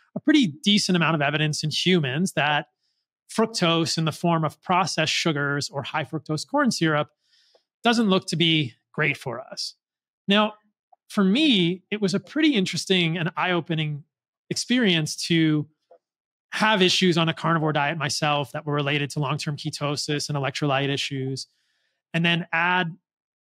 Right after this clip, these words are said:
sugar-containing foods into my diet, fruit and honey, which I would call whole food sources of sugar, and, um, to see my labs improve in many ways. My fasting insulin stayed low, my fasting blood sugar went down, my A one C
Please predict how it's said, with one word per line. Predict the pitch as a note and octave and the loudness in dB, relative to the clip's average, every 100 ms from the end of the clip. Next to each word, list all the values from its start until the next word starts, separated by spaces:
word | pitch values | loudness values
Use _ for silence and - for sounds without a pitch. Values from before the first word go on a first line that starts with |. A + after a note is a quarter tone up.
| _ _ _ | _ _ _
sugar-containing | - - A3 G3+ F#3 F3 E3 F3+ E3+ | -4 0 2 2 2 0 0 2 0
foods | D#3+ - F3+ D#3+ | 0 4 4 4
into | D#3 D3 | 0 -2
my | C#3+ | -2
diet, | E3 E3+ D3 E3 | 0 0 0 -4
fruit | - - F3 | -4 2 2
and | D#3 | 2
honey, | - - D#3 C#3+ F3+ | -2 -2 -2 0 -2
which | E3+ D#3 | -2 -4
I | |
would | D3+ D3+ | -4 -4
call | D3+ C#3+ | -4 -4
whole | - C4 C4 | -2 -2 -2
food | - D3+ C3+ | 0 -2 -2
sources | - C#3+ B2+ C3+ | -4 -4 -4 -6
of | C3 | -6
sugar, | - C3 B2+ D3+ _ _ _ _ _ - | -6 -6 -6 -8 _ _ _ _ _ -4
and, | F3 E3+ D#3+ - _ | 0 0 -2 -6 _
um, | D#3 D3 C#3+ D3 _ | 0 0 -2 -6 _
to | - | -4
see | F3+ G#3 | 0 2
my | F#3+ E3 | 2 2
labs | D#3 D#3+ D#3+ C#3 - - F3+ | 2 0 -2 -4 -6 -4 -2
improve | F3 - D#3+ D3+ | 0 2 2 2
in | D#3 | 0
many | D3 C#3+ C#3+ | 0 -2 -2
ways. | C3+ C#3 C#3 | -2 -2 -4
My | D3 | -6
fasting | C3 C#3 C3 - | -4 -4 -6 -6
insulin | C#3+ C3+ - C3+ C3+ | -6 -6 -6 -6 -6
stayed | C3 C3 C3 | -6 -4 0
low, | G3 G3 F3+ | 2 4 2
my | D#3+ C3+ | 0 -2
fasting | - C3 - C3+ | -4 -6 -6 -10
blood | C3 D3+ | -4 -2
sugar | - D3 C3 | -2 -2 -4
went | B2 C3+ | -4 -2
down, | F3 F3 E3 D#3+ | 2 4 4 2
my | C#3 B2 B2+ | 0 -6 -6
A | C3 | -6
one | B2+ B2+ | -6 -8
C | - C#3+ C#3+ | -6 -2 -2